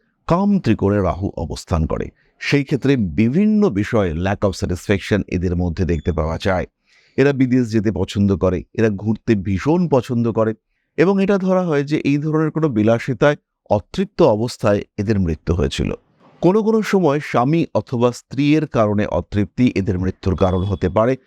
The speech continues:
এবং সেই ক্ষেত্রে সিলেকশন, পার্টনার চয়েস করবার ক্ষেত্রে এরা ভীষণ চুজি হয়ে পড়ে। দেখতে পাওয়া যায় কোনো ছেলে বা কোনো মেয়ে এদের পছন্দ হচ্ছে না, সবসময় একটা lack of satisfaction।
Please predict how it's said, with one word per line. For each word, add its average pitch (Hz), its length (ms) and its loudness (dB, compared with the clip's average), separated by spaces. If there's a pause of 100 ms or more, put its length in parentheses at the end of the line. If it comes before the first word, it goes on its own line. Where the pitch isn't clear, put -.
(180)
এবং 131 180 2
সেই 156 260 0
ক্ষেত্রে 180 340 -4
সিলেকশন, 117 640 -2 (100)
পার্টনার 127 360 0
চয়েস 101 420 -2
করবার 87 340 -2
ক্ষেত্রে 101 400 -2
এরা 104 160 2
ভীষণ 147 580 -2
চুজি 117 300 0
হয়ে 104 160 0
পড়ে। 85 280 -2 (440)
দেখতে 147 280 2
পাওয়া 160 240 0
যায় 156 160 -2
কোনো 131 300 -2
ছেলে 110 400 0
বা 101 160 0
কোনো 98 320 0
মেয়ে 95 320 2
এদের 92 220 -2
পছন্দ 87 440 -2
হচ্ছে 92 360 0
না, 104 100 0 (280)
সবসময় 139 540 -2
একটা 131 160 -2
lack 80 320 2
of 82 120 -2
satisfaction। 78 600 -4